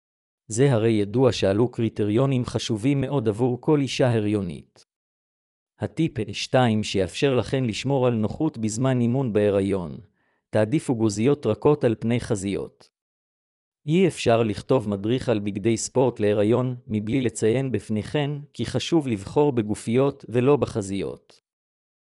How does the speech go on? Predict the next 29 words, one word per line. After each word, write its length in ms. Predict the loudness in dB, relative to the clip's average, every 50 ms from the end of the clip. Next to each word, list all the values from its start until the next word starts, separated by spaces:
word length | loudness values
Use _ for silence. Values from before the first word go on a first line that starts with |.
| _ _ _ _
יש 220 | 0 2 2 4 4
לא 120 | 4 4
מעט 320 | 4 4 2 2 0 0 0
נשים 440 | -2 -2 -2 -2 0 0 0 0
שמבצעות 580 | 0 -2 -2 -2 -2 -4 -4 -2 -2 -2 -2 -2
את 100 | -2 -4
הטעות 420 | -4 -2 -2 -2 -2 -4 -4 -4
הזו, 300 | -6 -4 -4 -6 -8 -8 -12 _ _ _ _ _ _ _ _ _ _ _ _ _ _ _ _ _ _ _
כך 220 | -2 -2 -2 0 -2
שבסופו 520 | -4 -4 -4 -4 -6 -8 -6 -4 -2 -2
של 160 | -2 -2 -4
דבר 380 | -4 -4 -2 0 2 2 2 2
הן 160 | 2 0 -2
חוות 480 | -4 -4 -6 -4 -2 -2 -4 -4 -4 -4
אי 100 | -4 -2
נוחות 460 | 0 -2 -2 -2 -2 -4 -4 -4 -6 -6
ומעדיפות 680 | -2 0 0 0 0 -2 -4 -4 -2 0 0 0 -2
שלא 400 | -6 -6 -2 0 2 2 4 2
לבצע 380 | 2 2 0 -2 0 2 0 2 2
פעילות 340 | 0 0 0 0 0 -2 -4
ספורטיבית 680 | -6 -6 -4 -2 -2 -2 -2 -4 -4 -2 -4 -6 -4
בכלל. 580 | -6 -6 -6 -4 -4 -2 -2 -4 -4 -8 -12 -18 -20 _ _ _ _ _ _ _ _ _ _ _ _ _ _ _ _ _ _
שימוש 500 | _ -8 -4 -2 0 2 2 0 0 -2
בגוזייה 600 | -2 -4 -2 -2 -4 -4 -2 0 2 2 2 2
יביא 260 | 2 0 0 0 -2 -2
לתחושה 520 | -2 -4 -6 -8 -10 -4 -2 0 0 0
נוחה 340 | 0 -2 -2 0 0 0 0
הרבה 340 | 0 0 -2 0 2 4 4
יותר 460 | 4 2 -2 -4 -6 -6 -6 -8